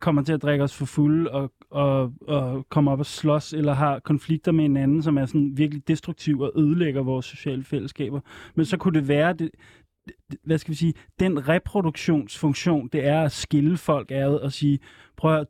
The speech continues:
du, du bliver nødt til ikke at komme til den her fest, øh,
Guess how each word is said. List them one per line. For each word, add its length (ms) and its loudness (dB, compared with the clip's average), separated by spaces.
du, 160 0
du 80 -2
bliver 140 2
nødt 160 2
til 80 -4
ikke 100 0
at 60 -6
komme 200 2
til 80 -2
den 140 2
her 80 2
fest, 440 -4
øh, 240 2